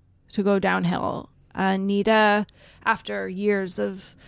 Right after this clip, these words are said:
drug abuse and she starts to get a little paranoid and a little delusional, and incidents start happening. And, um, apparently, Ke-, when Keith was on tour,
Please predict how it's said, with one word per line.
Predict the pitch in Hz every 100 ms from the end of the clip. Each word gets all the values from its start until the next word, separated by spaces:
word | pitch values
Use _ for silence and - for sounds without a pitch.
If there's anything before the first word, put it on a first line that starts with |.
| - - -
drug | - 202 196
abuse | 175 190 190 190 196 - -
and | 180 185 196 - - - - -
she | - - 226
starts | 220 - 254 240 -
to | - 311
get | 247 233 226 -
a | 220
little | 220 226 220
paranoid | - 190 208 214 214 220 214 214
and | 202 190 190
a |
little | 196 202 196 196
delusional, | 202 190 202 202 190 202 202 196 202
and | 196 190 - _ _ -
incidents | 220 208 220 202 208
start | - - 196 202
happening. | 190 190 - 190 190 190 190 190
And, | 180 185 170 - - - - - _ _ _ -
um, | 202 220 190 202 - -
apparently, | - - - 220 214 226 214 208 208 - _ -
Ke-, | -
when | 226 214
Keith | - 226 220
was | 226 208
on | 202
tour, | 190 - 269 247 208 196 202